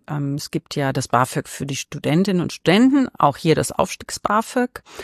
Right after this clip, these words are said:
auch die Frage, wie wir dann die Weiterbildung finanzieren und zum Meister. Ähm, also hier nochmal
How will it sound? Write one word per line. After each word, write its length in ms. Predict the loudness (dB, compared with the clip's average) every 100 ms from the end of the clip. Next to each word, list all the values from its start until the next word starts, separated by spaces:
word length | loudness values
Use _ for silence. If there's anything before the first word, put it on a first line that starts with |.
| -14 -4
auch 160 | -4
die 100 | -2
Frage, 640 | -8 -2 0 0 0 0 0
wie 120 | -2
wir 100 | -4
dann 360 | -2 0 0 0
die 100 | 0
Weiterbildung 580 | 0 2 2 2 2 0
finanzieren 540 | 0 0 -2 -2 -2
und 120 | -2 -8
zum 180 | -6 -2
Meister. 560 | 2 2 2 0 -2 -2 -6 -20 -18 -14 -2
Ähm, 240 | 0 2
also 220 | 0 0
hier 240 | 0 4 4
nochmal 680 | 4 2 2 4 2 0